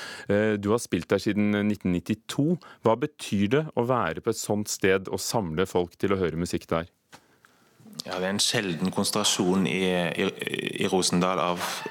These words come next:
Speaker 2: kultur og natur, sant? Eh, det er veldig intenst og flott, og det å kunne invitere inn, eh, altså, musikere fra, fra hele verden, og, og, altså, publikum kommer jo fra, ja, fra mange fra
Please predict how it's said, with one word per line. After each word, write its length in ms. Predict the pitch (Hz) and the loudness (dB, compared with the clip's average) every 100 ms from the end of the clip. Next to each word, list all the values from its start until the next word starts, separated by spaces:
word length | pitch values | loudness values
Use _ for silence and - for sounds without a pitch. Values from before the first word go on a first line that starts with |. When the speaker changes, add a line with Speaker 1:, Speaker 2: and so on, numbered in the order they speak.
| - | -10
Speaker 2:
kultur 400 | - 104 - 101 110 | -4 -2 2 2 4
og 100 | 98 | 2
natur, 400 | 104 - 151 175 175 | 2 2 2 2 2
sant? 320 | 113 127 - - - - - - - | 0 -2 -4 -6 -10 -8 -10 -10 -2
Eh, 640 | 95 92 90 90 87 71 | 0 2 2 0 0 0
det 160 | 92 98 | 2 2
er 80 | |
veldig 160 | 107 110 | 2 2
intenst 560 | 120 139 160 - - - - - - | 2 2 0 0 -2 -6 -10 -12 -2
og 120 | 127 | 0
flott, 480 | 143 151 - - - | 2 0 0 0 0
og 140 | - 98 | 0 2
det 80 | 95 | 0
å 60 | |
kunne 220 | 95 98 95 | 2 2 2
invitere 640 | 98 - 98 80 78 85 | 2 0 0 0 0 0
inn, 160 | 82 82 85 | 0 0 0
eh, 400 | 82 82 78 78 - - - - - - - - - | 0 -2 -2 -4 -6 -8 -10 -10 -8 -6 -6 -6 -4
altså, 300 | - - 85 - 90 | -2 -2 -2 -4 0
musikere 480 | 95 85 90 90 87 | 2 2 0 -2 0
fra, 540 | - 87 87 87 87 85 | 0 0 0 0 -2 -2
fra 160 | 101 101 | -2 0
hele 180 | 90 | 0
verden, 320 | 87 85 92 92 | 0 2 2 2
og, 160 | 85 85 | 0 0
og, 480 | - 50 50 - - | -2 -2 -2 -4 -6
altså, 180 | - 156 - | -6 -8 -8
publikum 400 | 101 98 - 131 | -4 -2 -2 -2
kommer 320 | 123 95 90 | -2 -2 -2
jo 60 | 95 | -2
fra, 320 | - 98 95 - - - - - - - - - | -2 -2 -2 -6 -10 -8 -6 -6 -8 -10 -16 -6
ja, 160 | 95 - | -4 -4
fra 480 | - - 113 110 110 107 98 | -6 -2 0 2 0 0 0
mange 400 | 107 113 107 107 | 0 0 0 -4
fra 240 | - 113 | -2 -2